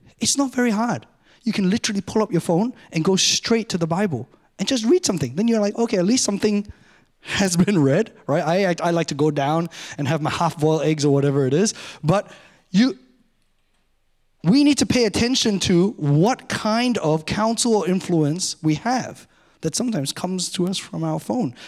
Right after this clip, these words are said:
Because it's possible that we have worldly counselors.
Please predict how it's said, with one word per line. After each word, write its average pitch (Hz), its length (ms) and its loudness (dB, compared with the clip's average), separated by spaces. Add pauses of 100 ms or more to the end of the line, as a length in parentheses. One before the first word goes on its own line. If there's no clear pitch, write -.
Because 185 180 2
it's 185 100 -2
possible 170 640 0 (360)
that 180 140 4
we 214 280 4
have 185 640 0 (480)
worldly 233 840 4
counselors. 185 1120 -2